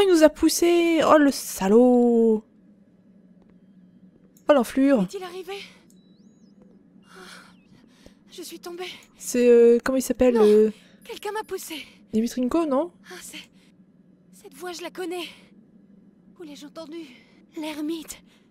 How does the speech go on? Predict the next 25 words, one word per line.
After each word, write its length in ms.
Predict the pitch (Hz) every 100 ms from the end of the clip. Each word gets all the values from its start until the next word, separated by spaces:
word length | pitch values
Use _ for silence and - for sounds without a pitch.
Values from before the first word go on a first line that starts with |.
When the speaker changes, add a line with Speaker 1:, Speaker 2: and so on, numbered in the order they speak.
| _ _ _ _ 440
Speaker 2:
Oui, 100 | 381
c'est 140 | -
lui, 140 | 311 392 392
je 60 | 311
me 60 | 277
Speaker 1:
Ah, 120 | 269
Speaker 2:
souviens. 80 | 269
Speaker 1:
Mike 240 | 302 302
Lloyd. 460 | 277 262 226 190 180 _ -
Voilà. 260 | 285 208 269
Speaker 2:
L'ermite. 280 | 330 - - _ _ _ _
Sa 180 | - 330
cabane 300 | 302 320 330
à 80 | 294
l'entrée 260 | 294 302
des 120 | 285
cuves. 300 | - 320 233 - _ _ _ _ _ _ _ _ -
Mike 540 | 269 262 254 247 240
Lloyd. 360 | 220 240 226 214 - - _ - _ _ _ 190
Speaker 1:
Vilain, 460 | 165 - 277 262
Mike 240 | 196 185 185
Lloyd, 120 | 175 185
vilain. 280 | 277 220 196
Speaker 2:
Crapule. 120 | 240 -
Ah ! 460 | 539 679 679 762